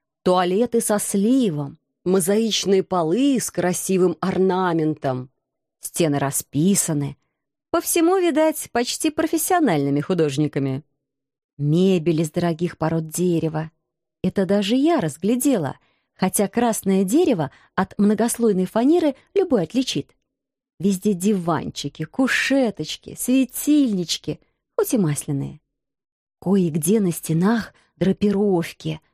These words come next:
тоже, видно, ручной работы, а не фабричные. «Жить можно», констатировала я,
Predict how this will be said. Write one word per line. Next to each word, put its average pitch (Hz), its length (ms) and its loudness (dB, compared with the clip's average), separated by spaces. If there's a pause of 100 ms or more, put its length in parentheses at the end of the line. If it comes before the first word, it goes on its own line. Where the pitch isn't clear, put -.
(220)
тоже, 214 260 2
видно, 190 260 2
ручной 254 320 2
работы, 202 420 0
а 143 60 -2
не 160 100 2
фабричные. 185 680 0 (1200)
«Жить 349 380 2
можно», 208 720 2 (680)
констатировала 180 800 0
я, 247 360 0